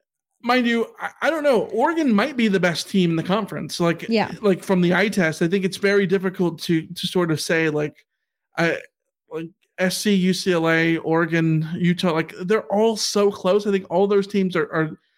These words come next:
Speaker 1: surely worthy of, you know, being in consideration for the Pac-twelve championship game. Um,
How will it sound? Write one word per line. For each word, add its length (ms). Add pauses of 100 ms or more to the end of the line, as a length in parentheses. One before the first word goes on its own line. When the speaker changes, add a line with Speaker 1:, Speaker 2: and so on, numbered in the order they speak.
Speaker 1:
surely 380
worthy 540
of, 400 (440)
you 120
know, 160
being 300
in 140
consideration 640
for 100
the 80
Pac-twelve 380
championship 560
game. 340 (440)
Um, 520